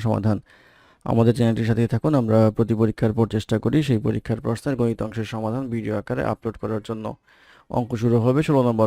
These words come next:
অঙ্ক দিয়ে। ষোলো নম্বর অঙ্কে বলা ছিল, একটি বইয়ের মূল্য চব্বিশ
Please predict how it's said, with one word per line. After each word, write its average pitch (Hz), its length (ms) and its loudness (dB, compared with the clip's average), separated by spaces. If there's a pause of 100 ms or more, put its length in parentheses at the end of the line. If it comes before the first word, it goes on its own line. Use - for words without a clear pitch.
অঙ্ক 107 100 -6 (120)
দিয়ে। 107 180 2
ষোলো 131 200 0
নম্বর 123 240 -2
অঙ্কে 123 240 -2
বলা 113 240 2
ছিল, 110 160 -4 (360)
একটি - 260 -2
বইয়ের 113 260 6
মূল্য 113 160 2 (140)
চব্বিশ 120 260 2